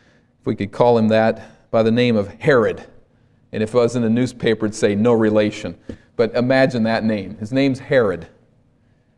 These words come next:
And he brings him, brings, they bring Polycarp before, Polycarp before him, and this man is a corrupt police official.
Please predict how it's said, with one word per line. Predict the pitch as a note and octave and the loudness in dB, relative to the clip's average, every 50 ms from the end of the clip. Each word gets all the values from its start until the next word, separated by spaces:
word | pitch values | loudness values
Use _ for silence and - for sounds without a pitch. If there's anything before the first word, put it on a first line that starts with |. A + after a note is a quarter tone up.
| _ _ _ _ _ _ _ _ _ - - _ _ _ _ | _ _ _ _ _ _ _ _ _ -20 -20 _ _ _ _
And | - A2+ A2+ | -6 -4 -4
he | A2 | -4
brings | G#2 G2+ C3+ D#3 D#3+ D#3+ D3+ - | 0 2 4 4 4 2 0 0
him, | - D3+ C#3+ C3+ C3+ B2 A#2+ | 0 0 0 0 0 0 0
brings, | C#3+ C#3+ D3 C#3 - | 0 0 0 0 -4
they | - - C3 B2+ B2 | -6 -6 -2 -2 -2
bring | A#2 A#2 C#3 D3 C#3 | 0 0 0 0 -2
Polycarp | - - D3 C#3 C3 B2+ - - C3+ B2 A2 - | 0 0 2 4 4 2 2 2 2 2 2 -2
before, | A2+ - - - B2+ A#2+ G2+ G#2 - _ | -6 -8 -4 -4 -4 -4 -4 -8 -14 _
Polycarp | - C3 B2+ C3 B2 A#2 B2 - - C3 B2+ A#2+ - | -4 0 2 2 0 0 -2 -2 0 2 2 2 0
before | A2+ G#2+ - - B2+ B2 A#2+ | -4 -6 -4 -2 -2 0 0
him, | A#2+ A#2 A2 A2 | 0 0 0 0
and | G#2+ A2 | 0 -2
this | A2 A2 - | -2 -4 -4
man | B2 B2 A#2+ A#2+ A#2 A2+ | -2 -2 0 0 0 -2
is | A2 G2 G#2 | -2 -4 -6
a | G2+ | -8
corrupt | - - - B2+ A2+ A#2 A#2+ A#2 - - - - - _ _ _ _ _ _ _ _ _ _ _ _ _ _ _ _ | -8 -8 -6 -2 0 2 2 2 0 -4 -12 -20 -20 _ _ _ _ _ _ _ _ _ _ _ _ _ _ _ _
police | - - A#2 A2+ A#2+ A#2+ A2+ - | -10 -6 -4 -2 -2 -2 -2 -4
official. | A2 G2 - - B2 A2+ - - A#2 G#2 G2+ - | -10 -12 -6 -6 -6 -6 -4 -4 -4 -4 -6 -8